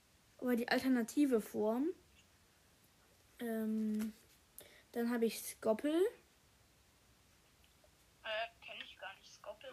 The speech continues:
Speaker 2: kenn ich nicht. Nein, der wär so hübsch.
Speaker 1: Dann hab ich Kraftenergie.
Speaker 2: Ja, hab ich schon
Speaker 1: Oder
Speaker 2: gesehen.
Speaker 1: Kampf. Ähm, Kampf meine ich. Dann hab ich Yunko Long oder wie der heißt. So.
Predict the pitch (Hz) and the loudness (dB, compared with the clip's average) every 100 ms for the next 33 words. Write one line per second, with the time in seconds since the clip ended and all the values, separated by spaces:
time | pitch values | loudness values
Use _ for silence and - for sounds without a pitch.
0 | - 247 330 359 381 370 370 381 349 330 | -16 -10 -4 -2 -2 -4 -8 -16 -12 -10
1 | 311 262 262 285 - _ 254 240 226 226 | -12 -14 -14 -14 -14 _ -20 -20 -20 -20
2 | 269 _ _ _ _ _ _ - - 233 | -20 _ _ _ _ _ _ -14 -4 -2
3 | 233 226 - - 262 - - 262 269 277 | 0 -2 -6 -4 -4 -4 -4 0 0 0
4 | 294 330 453 - _ _ _ _ _ - | 2 2 0 -4 _ _ _ _ _ -20
5 | 214 208 233 - - - - 226 208 - | -16 -14 -14 -16 -18 -16 -8 -4 -4 -2
6 | 226 247 330 - - - 233 226 226 226 | 0 2 0 -2 -10 -8 -4 -2 0 -2
7 | - - - 233 247 262 254 269 320 - | -6 -12 -10 -8 -6 -6 -4 -4 -4 -12
8 | - - - - - - - - - 240 | -20 -20 -20 -20 -20 -20 -20 -14 -4 0
9 | 247 247 247 - - 214 247 277 302 - | 2 2 0 -2 -6 0 4 4 4 4
10 | 240 220 220 254 311 - 247 240 254 254 | 4 6 4 4 0 0 -2 0 0 0
11 | 262 269 311 - - 277 262 269 277 277 | 0 -2 -4 -8 -10 -4 -2 -2 -2 -6
12 | - _ _ _ _ _ - 247 | -18 _ _ _ _ _ -10 -6